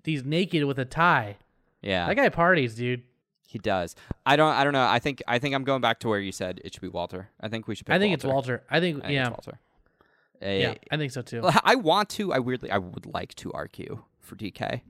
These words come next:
Speaker 2: because I, uh, he's so lovable. But, uh,
Speaker 1: Well, what makes, what makes him lovable?
Speaker 2: um, uh, he likes, he likes animals.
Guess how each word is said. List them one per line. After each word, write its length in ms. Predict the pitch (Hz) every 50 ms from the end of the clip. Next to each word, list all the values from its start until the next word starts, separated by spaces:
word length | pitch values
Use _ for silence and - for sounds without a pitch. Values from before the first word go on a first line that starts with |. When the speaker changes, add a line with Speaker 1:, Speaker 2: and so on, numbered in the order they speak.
| - _ _ _ _ _ _ _ _
Speaker 2:
because 220 | - 107 95 90 92
I, 80 | 92 90
uh, 120 | 92 - - _ - 104
he's 160 | 98 95 95 -
so 140 | - 98
lovable. 540 | 87 85 90 90 85 90 - - - - - _ _ _ _ _ _ - - -
But, 160 | - 104 90 87
uh, 60 | 90
Speaker 1:
Well, 220 | - 202 214 208 208 226
what 80 | 226
makes, 160 | 220 214 208 -
what 200 | 190 208 220 220
makes 160 | 220 208 -
him 100 | 196 190
lovable? 480 | 185 165 143 123 110 - - - - _ _ _ _ _ _ _ -
Speaker 2:
um, 180 | 147 135 139 - _ _ -
uh, 200 | 131 117 127 131
he 380 | 127 127 - - - - 143 135
likes, 460 | 131 131 131 131 - - - - - _ _
he 100 | 123 127
likes 240 | 117 120 120 - -
animals. 560 | 110 107 117 127 131 135 147 151 - - -